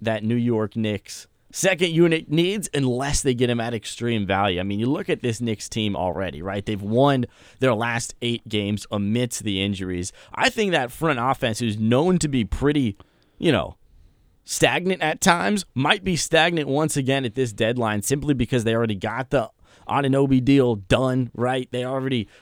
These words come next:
might be satisfied with themselves in that sense. And the ceiling is already extremely high. And I think, you know, the only way they make any type of move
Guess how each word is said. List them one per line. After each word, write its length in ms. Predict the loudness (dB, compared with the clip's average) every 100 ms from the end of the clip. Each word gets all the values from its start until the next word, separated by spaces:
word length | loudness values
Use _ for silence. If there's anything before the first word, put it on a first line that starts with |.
| -4
might 180 | -4
be 100 | -2
satisfied 680 | -4 0 0 2 0 2 2
with 140 | 2 0
themselves 540 | 0 2 4 4 2
in 120 | 0
that 240 | 0 -2 -4
sense. 400 | 0 0 0 0
And 160 | -2 -2 -4
the 100 | 0
ceiling 400 | 0 0 -2 2
is 140 | 4
already 500 | 4 4 0 -2 -4 -8
extremely 760 | -8 -6 -4 -2 -2 0 0
high. 420 | 0 -2 -2 -2 -6
And 100 | -6
I 80 | -6
think, 320 | -4 -4 -4 _ _
you 60 | -2
know, 80 | 0
the 240 | 2 2
only 360 | 4 2 2 0
way 460 | 2 4 4 2 -4 -4
they 160 | 2 4
make 300 | 4 0 -2 0
any 260 | 0 0
type 320 | -2 0 0
of 80 | -2
move 360 | -2 -2 -4